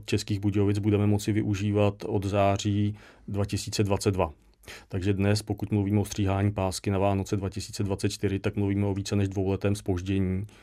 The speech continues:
které bylo z části zaviněno, řekněme, takzvanou vyšší mocí a z části můžeme mluvit o nějakém pochybení na straně investora, tedy Ředitelství silnic a dálnic.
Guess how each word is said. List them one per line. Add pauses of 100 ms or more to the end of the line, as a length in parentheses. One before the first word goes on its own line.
(500)
které (320)
bylo (920)
z
části (220)
zaviněno, (180)
řekněme,
takzvanou
vyšší
mocí
a
z
části
můžeme
mluvit
o
nějakém
pochybení
na
straně (340)
investora,
tedy
Ředitelství
silnic
a
dálnic.